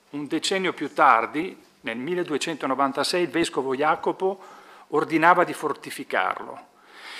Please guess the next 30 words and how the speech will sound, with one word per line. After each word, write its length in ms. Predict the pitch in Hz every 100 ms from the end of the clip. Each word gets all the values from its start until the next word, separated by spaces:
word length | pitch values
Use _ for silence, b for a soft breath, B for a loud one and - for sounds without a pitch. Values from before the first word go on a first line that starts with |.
| B B
Il 160 | 175
castello 420 | 190 180 - 233
di 140 | 196 165
Zoppola 400 | 208 226 208 165
fu 100 | 170
edificato 600 | 165 156 170 196 202 170
a 40 |
fine 240 | - 190 170
trecento, 800 | 151 - 190 156 107 - 110 -
inizio 360 | 139 165 - 165
quattrocento. 920 | 156 - 131 - 160 104 101 - -
La 160 | 139 143
chiesa 300 | 220 208 170
di 100 | 147
San 240 | 180 170
Martino 500 | 160 147 - 190 147
a 60 | 117
Zoppola 760 | 160 190 - 180 202 196 B B B B B
fu 140 | -
edificata 500 | 156 170 156 185 170
nel 160 | 156 151
duecento 680 | 151 151 180 151 110 - 110
con 160 | 147
una 100 | 147
preesistente 840 | 135 156 147 147 - 208 208 196 190
primitiva 580 | 151 143 120 - 175 170
chiesa 400 | - 143 143 143
del 160 | 123
decimo 400 | 113 131 139 131
secolo. 540 | - 107 - - -